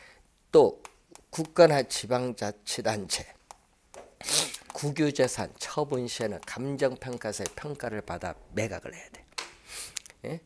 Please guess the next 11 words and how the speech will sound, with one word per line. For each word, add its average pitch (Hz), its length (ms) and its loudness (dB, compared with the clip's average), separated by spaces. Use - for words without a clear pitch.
자, - 140 -10
임의적 180 560 4
평가는 139 560 -6
어떻게 127 200 -4
말 107 240 2
그대로 120 420 0
감정평가 160 1300 0
의뢰인 117 580 -2
임의의 160 840 0
의사에 123 460 -6
의해서 110 760 -6